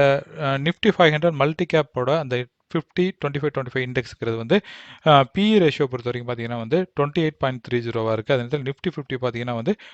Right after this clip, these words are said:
ட்வென்டி டூ பாயிண்ட் எயிட் ஃபைவ் இருக்கு. So ரெண்டுக்கும் பார்த்தீங்கன்னா வந்து Nifty ஃபிஃப்டி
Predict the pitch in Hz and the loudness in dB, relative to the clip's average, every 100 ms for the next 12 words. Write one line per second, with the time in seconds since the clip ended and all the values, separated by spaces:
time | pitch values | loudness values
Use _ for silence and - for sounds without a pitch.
0 | - - 151 160 156 127 139 151 127 - | -2 0 2 0 0 0 -2 0 -4 -2
1 | 117 117 113 120 127 - 147 131 160 175 | -4 -2 -2 -4 -8 -2 0 0 -2 -4
2 | 190 170 151 139 135 120 131 151 143 - | -2 -2 -2 -2 -4 -4 -4 -6 -8 -10
3 | 165 156 - 165 | -8 -6 -4 -2